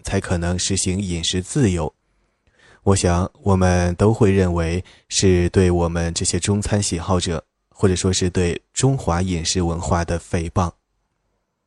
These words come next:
同样道理，信基督教的人中有人搞神权专制、异端审判，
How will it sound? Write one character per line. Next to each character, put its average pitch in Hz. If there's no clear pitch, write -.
同 -
样 107
道 95
理， 85
信 107
基 113
督 123
教 120
的 92
人 87
中 101
有 92
人 90
搞 87
神 98
权 190
专 127
制、 92
异 107
端 107
审 82
判， 95